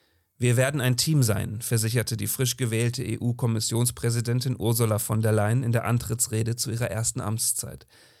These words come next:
Sie unterstrich damit ihren Wunsch nach guter Zusammenarbeit in der Kommission.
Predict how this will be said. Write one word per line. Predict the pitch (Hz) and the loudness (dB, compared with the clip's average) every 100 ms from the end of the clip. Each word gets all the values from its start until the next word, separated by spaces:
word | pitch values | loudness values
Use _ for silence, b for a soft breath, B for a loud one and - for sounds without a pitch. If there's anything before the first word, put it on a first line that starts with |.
| B B | B B
Sie | 139 | 0
unterstrich | 143 151 - 190 | 0 0 0 -4
damit | - 147 165 | -4 -4 -4
ihren | 123 123 113 | -2 0 2
Wunsch | 110 139 - | 0 -2 -2
nach | 117 120 | -4 -2
guter | 127 131 | -2 -2
Zusammenarbeit | 123 117 113 107 110 107 107 107 | -2 0 2 2 2 0 -2 -2
in | 117 | -2
der | 110 | -4
Kommission. | - 113 117 - 92 | -2 -2 -2 -4 -8